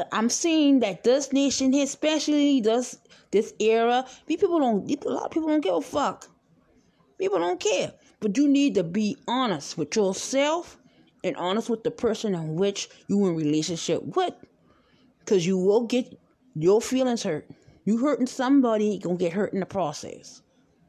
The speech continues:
And some people usually get killed. Now, y'all know I, y'all know I ain't lying about that. There have been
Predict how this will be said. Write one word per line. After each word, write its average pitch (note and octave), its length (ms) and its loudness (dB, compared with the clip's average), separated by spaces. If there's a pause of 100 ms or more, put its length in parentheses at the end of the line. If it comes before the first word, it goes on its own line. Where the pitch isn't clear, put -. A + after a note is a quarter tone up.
(640)
And D4+ 120 -2
some C#4 220 2
people A#3+ 640 0 (280)
usually A3 640 0 (100)
get - 220 -2
killed. E4+ 380 0 (1300)
Now, F3+ 160 0
y'all F#3 320 2
know D4 200 6
I, C#4+ 180 2
y'all A#3 260 0
know C#4 160 2
I A3 300 0
ain't G3 80 2
lying E3+ 400 -2
about D#3 380 -6
that. G#3+ 340 -2 (340)
There A3+ 200 4
have F3+ 120 -2
been D#3+ 280 -2